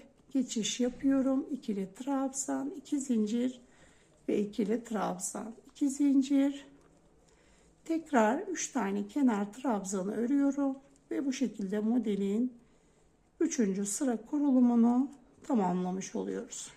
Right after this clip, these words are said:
Bakın bu şekilde üç sıramızı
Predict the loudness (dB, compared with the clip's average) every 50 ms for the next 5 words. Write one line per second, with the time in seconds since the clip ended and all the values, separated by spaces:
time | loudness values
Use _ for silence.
0 | _ _ -8 -8 -6 -2 -2 0 0 -2 -4 -4 -6 -8 -8 -6 -6 -4 -2 -2
1 | -2 -2 -2 -4 -6 -10 -18 -20 -20 -20 -20 -20 -20 _ _ _ 0 0 0 0
2 | -2 -2 0 2 2 2 2 0 0 -2 -2 0 0 0 0 0 -4